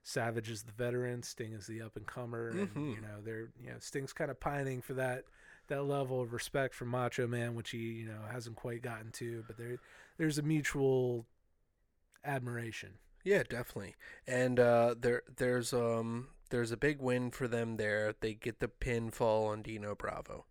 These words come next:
Speaker 1: Yeah.
Speaker 2: not Earthquake.
Speaker 1: Yeah.
Speaker 2: Keep an Earthquake, Earthquake. I'm, I bet you he loves some Earthquakes,
Speaker 1: Yeah.
Speaker 2: huh?
Speaker 1: Absolutely. Some Earth cake, some Earth pies.
Speaker 2: <laughs> Some moon pies.
Speaker 1: <laughs>
Speaker 2: Dang.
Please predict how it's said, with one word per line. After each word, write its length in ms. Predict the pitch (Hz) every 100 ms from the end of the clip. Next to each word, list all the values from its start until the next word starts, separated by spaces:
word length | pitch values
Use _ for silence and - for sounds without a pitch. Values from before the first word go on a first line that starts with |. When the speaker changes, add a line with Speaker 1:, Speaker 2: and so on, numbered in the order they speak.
| - 123
Speaker 1:
Yeah. 100 | 117
Speaker 2:
not 120 | 117
Earthquake. 520 | - 101 - - - - 113
Speaker 1:
Yeah. 200 | 101 92
Speaker 2:
Keep 220 | - 160
an 100 | 147
Earthquake, 440 | 120 117 - 107 - - - -
Earthquake. 960 | 127 127 - - _ - 127 98 - - - - -
I'm, 240 | 110 117 -
I 80 | 123
bet 380 | 117 156 180 -
you 80 | 120
he 160 | 135
loves 320 | 123 139 156
some 180 | 110 101
Earthquakes, 480 | - 107 - - - 127
Speaker 1:
Yeah. 100 | 120 123
Speaker 2:
huh? 180 | 143 185 - - - - - _ _ - - - - - -
Speaker 1:
Absolutely. 600 | 113 - 117 120 110 104
Some 200 | - 117
Earth 180 | 123 -
cake, 300 | 131 127 120
some 180 | 113 113
Earth 200 | 113 -
pies. 540 | 120 120 120 117 - - - _ - -
Speaker 2:
<laughs> 440 | - _ - - -
Some 200 | - 101
moon 320 | 107 117 110
pies. 680 | 120 113 107 107 107 - 156 120 - 151 - 127 -
Speaker 1:
<laughs> 680 | 131 151 160 - - -
Speaker 2:
Dang. 440 | 110 117 110 98